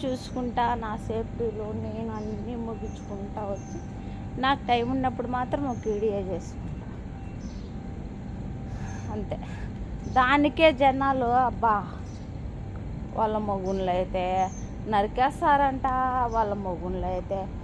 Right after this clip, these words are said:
కుమ్మేస్తారంట, అరే, మళ్ళా వాళ్ళ వాళ్ళైతే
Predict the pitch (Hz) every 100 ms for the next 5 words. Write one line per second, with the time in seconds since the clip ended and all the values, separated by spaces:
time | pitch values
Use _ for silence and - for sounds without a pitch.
0 | - - 302 277 277 294 - 311 269 269
1 | 262 254 254 254 254 - - - - -
2 | - - - - - - - - - -
3 | - 247 220 208 208 185 190 - - -
4 | - - - - - - - - - -
5 | - 240 269 226 214 202 208 226 226 220
6 | 208 202 202 202 202 208 220 214 202 196
7 | 208 196